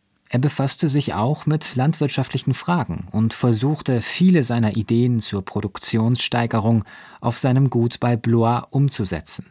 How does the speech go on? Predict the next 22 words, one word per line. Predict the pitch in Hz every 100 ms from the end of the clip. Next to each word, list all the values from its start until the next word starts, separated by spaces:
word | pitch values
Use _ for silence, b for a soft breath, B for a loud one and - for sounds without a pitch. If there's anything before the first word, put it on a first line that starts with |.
| _ _
Er | - 110
wurde | 131 143 151
in | 120 120
die | 117
dortige | 113 120 127 117 110
Ständeversammlung | - 127 143 117 98 95 101 110 110
gewählt | 104 95 113 127 B B B -
und | 139
setzte | 123 120 - 135
sich | 131 127
für | - 123
Reformen | 127 175 180 95
ein. | 78 87 78 b b b b b -
Und | 87 87 -
nach | 98 95
der | 107
Missernte | 101 110 107 - 113 123 123 139
siebzehnhundertsiebenundachtzig | 107 117 - 110 110 104 98 127 151 110 95 107 - - 120 -
unterstützte | 127 135 - 123 - -
er | 104 104
die | 110
Bauern, | - 127 135 120